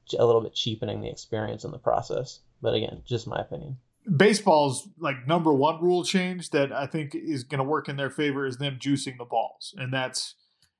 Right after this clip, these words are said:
Speaker 2: you know, the steroid era is what it was, or was what it was, I should say. And people loved it because we got offense, and you got big bats, and that's what people wanna see. So, uh, it was smart of Major League Baseball to juice the balls, and that, that probably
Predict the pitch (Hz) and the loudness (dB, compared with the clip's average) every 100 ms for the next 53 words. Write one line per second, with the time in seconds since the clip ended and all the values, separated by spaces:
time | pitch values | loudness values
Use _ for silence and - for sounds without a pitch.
0 | - 127 127 127 - 170 175 170 165 165 | -6 0 0 0 0 2 4 4 2 0
1 | 160 156 156 - - - 160 135 151 143 | -2 -2 -4 -8 -8 2 2 2 0 0
2 | 139 135 147 143 139 135 123 120 147 131 | 0 0 2 2 -2 -4 -6 -2 0 0
3 | 143 139 139 143 135 127 131 - 151 135 | -4 -4 -2 -2 -2 -6 -6 -8 -2 -2
4 | 131 131 _ _ _ _ 135 127 127 123 | -2 -6 _ _ _ _ -4 -2 -4 -4
5 | - 165 180 220 247 196 196 - - 151 | 0 2 4 4 6 6 4 0 -6 -4
6 | 143 165 151 143 143 160 160 147 - 107 | 0 2 2 0 4 6 6 4 0 -10
7 | - - 135 131 131 135 120 - _ _ | -6 -4 -4 -6 -2 0 -2 -4 _ _
8 | - 147 156 160 156 - - - - 139 | 0 2 4 4 2 -2 -4 -6 -8 -6
9 | 131 131 143 156 165 185 170 175 160 - | -6 -6 -6 -2 -2 0 -2 -2 -2 -2
10 | 196 - 143 139 139 _ _ _ _ 131 | -2 -2 0 0 -2 _ _ _ _ 0
11 | 127 - 143 131 196 233 196 131 117 - | 0 0 -2 0 4 4 2 -2 -8 -14
12 | - _ 165 147 135 139 135 135 - 139 | -18 _ -2 -2 0 -2 0 0 2 2
13 | 131 123 151 143 131 143 131 113 110 - | 2 -4 -4 -6 -6 0 2 0 -6 -10
14 | 139 135 151 156 - - 214 240 165 143 | -6 -6 -4 -6 -4 4 6 8 4 4
15 | 143 143 | 2 0